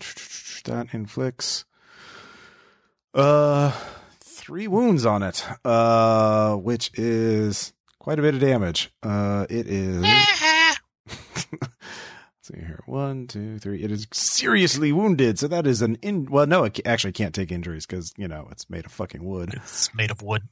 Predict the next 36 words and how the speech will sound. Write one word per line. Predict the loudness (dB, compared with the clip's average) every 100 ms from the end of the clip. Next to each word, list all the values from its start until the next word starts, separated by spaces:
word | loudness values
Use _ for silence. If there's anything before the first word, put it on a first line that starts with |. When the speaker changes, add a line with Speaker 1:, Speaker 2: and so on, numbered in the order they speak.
| 2
Speaker 1:
Yep, | 4 4
and | 2 0
it | 2
can't | 2 2
bleed | 4 4 4 2
'cause | -2 -2 -4 _
made | -12 -12
of | -6
wood. | -4 -2 -4 -10 -20 _ _
Speaker 2:
Made | 2
of | 4
Speaker 1:
Uh, | 6 6 4 0
Speaker 2:
wood. | -8
<laughs> | 0
Speaker 1:
yeah. | 0 0 -4 -4
So, | 0 4 6 6 6 6
uh, | 6 6 6 4
it's | 4
on | 4 2
fire | 2 2 2 0
now. | -2 -2 -4 -6 _
Um, | -8 -6 -6 -4 -4 -2
it'll, | 0 0 -2 -4
it'll | -6 -6
take | -8 -6
more | -6 -6
damage, | -6 -6 -8 -12 _ _ _ _ _ -8
um, | -4 -2 -2 -2 -4 -6 -8
over | -6 -6
time | 2 4 4 2 0 -6 -4
if | -4 -2
it, | -6 -6 -8
you | -8
know, | -6 -6 -8 -14 _ -8
but | -6 -6 -6
it'll, | -6 -4